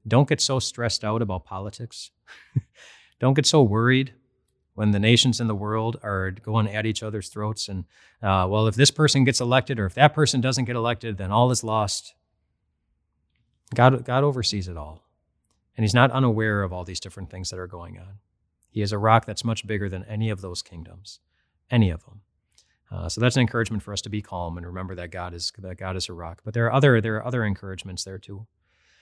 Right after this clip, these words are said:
related to the prayer. When you're going through a tough time and when you're, you're in a tough situation, that's great guidance for how we ought to pray too. Remember that our God is a merciful God, that God does see us in our pain.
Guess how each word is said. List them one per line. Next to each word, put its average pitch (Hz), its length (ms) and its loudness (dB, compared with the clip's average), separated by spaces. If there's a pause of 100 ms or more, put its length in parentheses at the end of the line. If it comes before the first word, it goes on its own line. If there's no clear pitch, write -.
(540)
related 127 340 8
to - 60 -10
the 107 60 -8
prayer. 95 420 -6 (1120)
When 120 120 8
you're 143 140 12
going 160 160 10
through 131 200 -2
a 92 40 0
tough 104 200 -8
time 98 320 -4
and 92 120 -8
when 104 160 0
you're, 104 160 -2 (100)
you're 110 220 -2
in 104 60 0
a 95 60 0
tough 113 200 -6
situation, 92 680 -8 (100)
that's - 320 -2 (140)
great 123 260 6
guidance 101 340 0
for 101 140 -12
how 107 160 -2
we 110 180 -2
ought 98 160 -4
to - 80 -14
pray 101 180 -14
too. 95 260 -16 (1000)
Remember 135 280 10
that 123 140 8
our 117 100 6
God 104 240 -2
is 101 100 -2
a 107 80 -6
merciful 104 520 -2
God, 90 260 -20 (1080)
that 107 120 2
God 123 200 6
does 143 180 4
see 98 160 -2
us 90 160 -6
in 90 80 -12
our 90 100 -12
pain. 98 360 -18